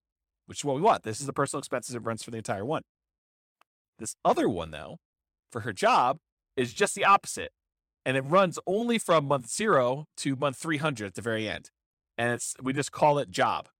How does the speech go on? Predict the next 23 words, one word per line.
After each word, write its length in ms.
That's 140
what 100
we 60
call 240
it. 80
You 160
can 140
call 120
it 20
whatever 200
you 100
want, 220
but 100
we 60
just 200
call 180
it 80
that 160
because 220
that's 200
how 120
we 100
wanna 300